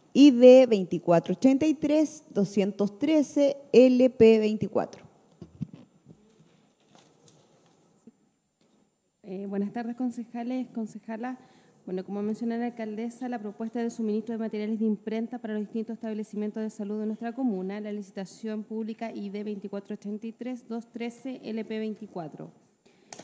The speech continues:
Speaker 2: El principal objetivo para nosotros como Departamento de Salud es requerir la adquisición del material de imprenta que tiene por finalidad abastecer a todos nuestros establecimientos de salud para otorgar las herramientas necesarias en la entrega de prestaciones médicas a todos nuestros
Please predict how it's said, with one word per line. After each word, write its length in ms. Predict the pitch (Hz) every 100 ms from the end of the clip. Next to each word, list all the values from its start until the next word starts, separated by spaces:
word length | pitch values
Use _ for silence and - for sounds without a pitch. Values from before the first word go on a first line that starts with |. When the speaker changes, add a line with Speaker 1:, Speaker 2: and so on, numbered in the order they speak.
| _ _ _ _ _ _ _ _
Speaker 2:
El 380 | 220 220 220 220
principal 360 | 233 233 233 247
objetivo 420 | 247 254 247 254
para 180 | 233 220
nosotros 340 | 220 226 240
como 140 | 233 220
Departamento 560 | 214 208 208 214 220
de 100 | 240
Salud 320 | 240 226 240
es 160 | 262 240
requerir 340 | 240 226 220
la 80 | 233
adquisición 560 | 233 226 214 202 220 220
del 120 | 214
material 560 | 202 196 170 208 233 247
de 60 |
imprenta 800 | 269 254 170 160 175 214 269 247
que 100 | 214
tiene 240 | 208 226 233
por 160 | 214
finalidad 520 | 196 226 233 240 240 240
abastecer 380 | 240 214 240
a 60 | 220
todos 220 | 233 247
nuestros 360 | 254 254 240 233
establecimientos 600 | 240 214 208 226 214 220
de 100 | 220
salud 380 | 226 214 233 262 _ _ - -
para 140 | 240
otorgar 340 | 240 240 226
las 140 | 233 226
herramientas 420 | 220 214 208 202
necesarias 880 | 220 220 233 - 233 226 247 262 - -
en 160 | 208
la 80 | 202
entrega 360 | 196 220 220 214
de 120 | 208
prestaciones 560 | 226 233 220 240 233
médicas 360 | 208 220 233 220
a 60 | 214
todos 220 | 233 233
nuestros 460 | 233 - 233 220